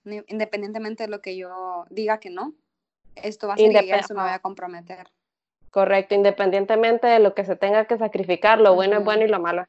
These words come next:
Speaker 2: malo. Entonces, para nosotros es
Speaker 1: Wow.
Speaker 2: un poquito, es un poquito, quizás en ese sentido, las tomas de decisiones son,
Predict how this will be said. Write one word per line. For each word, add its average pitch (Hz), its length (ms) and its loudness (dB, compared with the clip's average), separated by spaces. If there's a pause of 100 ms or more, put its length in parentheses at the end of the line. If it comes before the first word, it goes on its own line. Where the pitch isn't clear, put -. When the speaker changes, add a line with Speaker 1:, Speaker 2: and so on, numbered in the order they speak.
Speaker 2:
malo. 175 420 -10 (200)
Entonces, 208 300 0
para 214 200 6
nosotros 214 400 0
es 220 40 -2
Speaker 1:
Wow. 220 80 -2
Speaker 2:
un 220 40 -6
poquito, 196 540 -4
es 214 100 -4
un 233 120 2
poquito, 208 640 -2 (200)
quizás 247 460 4 (140)
en 202 140 -4
ese 220 220 -4
sentido, 269 560 -4
las 202 180 -4
tomas 196 220 -2
de 208 80 0
decisiones 196 520 -2
son, 185 340 -4